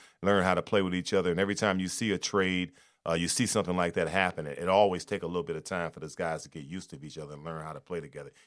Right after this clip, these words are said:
Even when they put the big three together in Miami, they kinda struggled. I know they got there, but they couldn't win it in that first year because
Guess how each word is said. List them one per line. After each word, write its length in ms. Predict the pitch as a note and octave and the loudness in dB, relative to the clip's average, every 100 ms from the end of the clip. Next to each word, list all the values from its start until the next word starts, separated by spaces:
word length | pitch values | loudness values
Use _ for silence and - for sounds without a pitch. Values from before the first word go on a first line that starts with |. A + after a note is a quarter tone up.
| - | -6
Even 220 | G#2+ G#2+ | -2 0
when 100 | G2 | 0
they 80 | F#2 | -2
put 220 | F2+ G#2+ | -4 -8
the 80 | F#2 | -8
big 260 | D2+ F#2+ - | -8 -8 -8
three 180 | G2 | -8
together 460 | F#2 C#2+ D#2+ D2+ D2+ | -6 -6 -6 -6 -6
in 100 | D2+ | -6
Miami, 460 | D#2+ E2+ F2 D#2 C#2+ _ _ | -6 -4 -4 -6 -12 _ _
they 120 | F2 | -6
kinda 260 | F2 G2 D#2+ | -2 -2 -2
struggled. 440 | - G#2+ F#2 E2 | -2 0 2 0
I 100 | D2+ | -4
know 160 | F2 F2+ | -2 -2
they 120 | E2 | -2
got 320 | E2 F#2 F2 | 0 0 0
there, 140 | - D2 | -2 -10
but 140 | C#2+ | -10
they 80 | D#2+ | -12
couldn't 260 | - G2 D#2+ | -8 -6 -4
win 160 | E2+ | -4
it 80 | D#2+ | -4
in 140 | D2+ | -8
that 180 | D2+ D2 | -8 -6
first 260 | F#2 E2 - | -4 -4 -4
year 120 | F#2+ | -4
because 380 | F2 C#2 D#2 C#2 | -4 -6 -10 -10